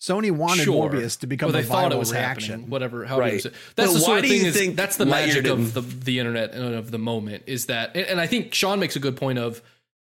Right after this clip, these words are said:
Speaker 2: the, the kids who originally, you know, genuinely were watching it and grew up on, on the original, you know, couple of these that came out are old enough now that they're gentle minions, that they're, <laughs> they're participating
Speaker 3: Right.
Speaker 2: in,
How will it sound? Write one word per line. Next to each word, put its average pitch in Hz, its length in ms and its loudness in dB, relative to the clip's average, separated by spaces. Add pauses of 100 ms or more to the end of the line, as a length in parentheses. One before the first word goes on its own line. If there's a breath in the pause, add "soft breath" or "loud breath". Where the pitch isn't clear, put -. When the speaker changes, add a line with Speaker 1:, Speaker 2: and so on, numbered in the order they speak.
(400)
Speaker 2:
the, 131 300 -2
the 127 140 -4
kids 165 300 -2
who 147 100 0
originally, 131 800 -2 (480)
you 135 100 -6
know, 107 100 -4
genuinely 127 500 -2
were 110 140 -6
watching 117 360 -6
it 117 60 -6
and 110 100 -8
grew 113 240 -4
up 113 160 -4
on, 107 280 -6
on 110 180 -10
the 107 120 -8
original, 107 520 -8
you 127 100 -12
know, 104 120 -10
couple 143 340 -4
of 113 120 -4
these 110 140 -8
that 98 120 -12
came 139 160 -4
out 220 200 0
are 156 100 0
old 165 200 2
enough 143 180 0
now 131 260 -2
that 120 280 -10
they're 110 300 -6 (1500)
gentle 113 260 -6
minions, 104 420 -10
that 135 120 -6
they're, 160 100 -2
<laughs> - 160 -4
they're 185 120 0
participating 147 600 -4
Speaker 3:
Right. 101 180 -2
Speaker 2:
in, 113 180 -8